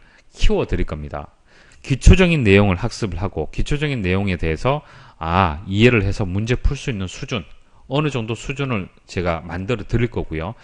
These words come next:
자, 출제 예상 문제를 또 계속적으로 제공을 해드릴 겁니다. 그래서 다양한 유형의 문제를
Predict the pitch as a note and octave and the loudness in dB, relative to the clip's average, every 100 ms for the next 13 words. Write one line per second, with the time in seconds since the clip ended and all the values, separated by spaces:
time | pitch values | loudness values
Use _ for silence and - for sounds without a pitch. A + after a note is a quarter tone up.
0 | - - - F#3 - F3+ F#3+ A2+ B2+ A#2 | -20 -20 -4 -2 -2 0 2 2 0 -4
1 | F2+ F2 D#2+ - - F#2+ G#2 - E2 D#2 | -4 -4 -6 -8 -8 -4 -4 -6 -8 -4
2 | F2 F#2 E2 G#2+ B2+ - D2+ C#2+ D#2 F#2 | -6 -6 -8 -8 -8 -10 -14 -14 -12 -8
3 | E2+ - F2+ F2 F2+ C3+ C#3 - - _ | -8 -6 -2 0 2 0 -2 -16 -20 _
4 | F2 F2+ G2 F2 D#2 F2+ A2+ | -4 -2 -2 -4 -6 -2 -2